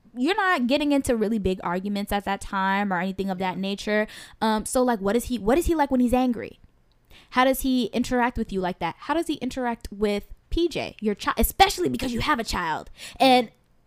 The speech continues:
Speaker 1: I, I thought she had a child prior to, and then I did some research and found out that she did. And that made me even more kinda like, girl, 'cause that's another person to consider, right?
Speaker 2: It is.
Speaker 1: Do you know
Speaker 2: Mm-hmm.
Speaker 1: how he handles, how, what he deals with, how he deals with kids,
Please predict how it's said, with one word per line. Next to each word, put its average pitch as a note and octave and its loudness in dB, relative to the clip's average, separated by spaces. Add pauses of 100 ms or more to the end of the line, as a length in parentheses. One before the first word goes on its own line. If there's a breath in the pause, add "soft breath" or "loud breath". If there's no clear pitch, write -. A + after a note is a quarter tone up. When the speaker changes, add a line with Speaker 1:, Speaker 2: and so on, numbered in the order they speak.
Speaker 1:
I, C4+ 2
I B3+ 4
thought G4 -2
she F4+ -2
had E4+ 2
a E4 -6
child D4+ -2
prior C#4 2
to, C#4+ 0
and A3 -2
then A3 0
I A3+ 0
did G#3+ -4
some G#3+ -4
research G#3 -4
and F#3 -10
found F#3+ -2
out - -6
that F3+ -8
she F#3+ -10
did. G3+ 4 (360 loud breath)
And G3+ 2 (180 soft breath)
that G#3+ 4
made G3+ 0
me G3+ -2 (100)
even F3+ -4
more A3 4
kinda G#3+ 0
like, F3 -4 (380 soft breath)
girl, F#3 0
'cause F#3 -6
that's F#3+ -2
another G3 -4
person A3+ -2
to - -8
consider, F3+ -8
right? G3+ 0 (140)
Speaker 2:
It D#3 -18
is. D3 -18 (500 soft breath)
Speaker 1:
Do G#3+ 4
you C#4 8
know B3 4
Speaker 2:
Mm-hmm. - -8
Speaker 1:
how B3 6
he A#3 2
handles, A3+ 0 (320)
how, A#3 0
what G3+ 4
he A3+ 0
deals G#3+ 2
with, F#3 -2 (420)
how D#4+ 6
he C#4 0
deals A#3 2
with G3+ -6
kids, - -2